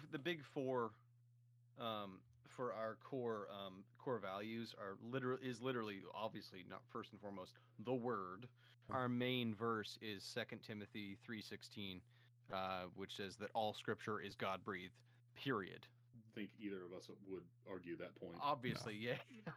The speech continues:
Speaker 1: <laughs> I hope not.
Speaker 3: <laughs>
Speaker 1: That's a whole
Speaker 2: Cuts
Speaker 1: oth-,
Speaker 2: through
Speaker 1: that's a
Speaker 2: bone
Speaker 1: whole
Speaker 2: and
Speaker 1: nother
Speaker 2: marrow,
Speaker 1: discussion.
Speaker 2: too.
Speaker 3: Yeah, that's a whole other show.
Speaker 1: <laughs> And then we're broken down into the word, teams, community, and service because, you know, you can't do it alone. Looking at you.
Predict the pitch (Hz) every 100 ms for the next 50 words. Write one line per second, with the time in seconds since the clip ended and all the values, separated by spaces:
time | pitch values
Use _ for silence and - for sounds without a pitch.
0 | 151 107 104 143 135 - 160 - 190 262
1 | 156 170 135 113 143 127 135 135 123 127
2 | 135 117 107 127 113 98 - 101 101 120
3 | 156 110 110 107 151 - 85 85 95 -
4 | - - - 190 156 196 233 269 254 202
5 | 139 110 - - 135 127 139 147 139 180
6 | 165 156 147 139 123 123 147 147 143 -
7 | 139 127 120 - 120 117 110 107 98 92
8 | 104 101 98 - - - - - - -
9 | - 104 117 104 98 92 87 - - -
10 | - - - - - 98 95 87 90 -
11 | - - - 104 - 104 - 104 98 95
12 | 104 92 98 101 90 90 - - - -
13 | - - - - - - - - - -
14 | - - 101 98 95 95 104 98